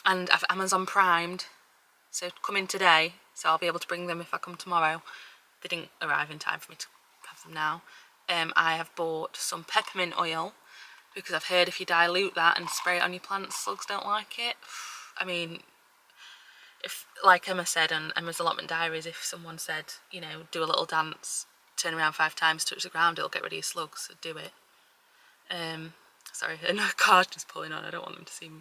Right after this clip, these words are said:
vlogging. So yeah, I'm, I'm doing everything. I'm gonna bring my eggshells tomorrow. I've also brought, bought, um, what else did I buy? Copper tape. I know,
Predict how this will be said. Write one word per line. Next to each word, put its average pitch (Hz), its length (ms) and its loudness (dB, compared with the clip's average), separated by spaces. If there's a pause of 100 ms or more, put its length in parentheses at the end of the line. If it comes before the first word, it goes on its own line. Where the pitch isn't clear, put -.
vlogging. 175 400 -20 (1000)
So 185 160 6
yeah, 156 240 6 (240)
I'm, 170 260 2
I'm 170 160 0
doing 180 200 -2
everything. 165 260 -8
I'm 165 80 -4
gonna 170 140 -4
bring 196 180 2
my 202 160 4
eggshells 202 460 -2
tomorrow. 190 480 -2
I've 180 120 0
also 180 460 -4
brought, 170 460 -6 (440)
bought, 175 640 -6 (720)
um, 175 540 -12 (720)
what - 140 -16
else 302 200 -8
did - 120 -12
I 285 40 -8
buy? 277 420 -12 (720)
Copper 214 300 2
tape. 190 500 -6 (340)
I 185 120 -14
know, 170 340 -2